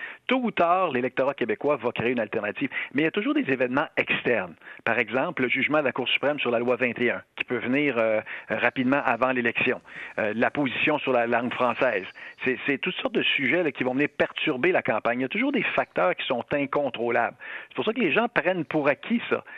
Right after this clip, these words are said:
Rappelez-vous, euh, un an avant l'élection, on prenait pour acquis l'élection des libéraux, euh, en deux mille dix-huit.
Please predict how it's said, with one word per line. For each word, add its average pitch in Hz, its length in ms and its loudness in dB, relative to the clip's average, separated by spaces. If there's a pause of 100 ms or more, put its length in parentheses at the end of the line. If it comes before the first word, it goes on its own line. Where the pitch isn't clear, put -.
(220)
Rappelez-vous, 151 640 2
euh, 139 80 4
un 147 280 2
an 190 120 4
avant 165 160 2
l'élection, 160 600 0
on 127 40 -2
prenait 143 260 2
pour 135 120 -4
acquis 143 200 0
l'élection 151 260 0
des 139 100 0
libéraux, 135 520 0
euh, 117 120 2
en 117 120 0
deux 127 140 2
mille 127 140 0
dix-huit. 113 280 -2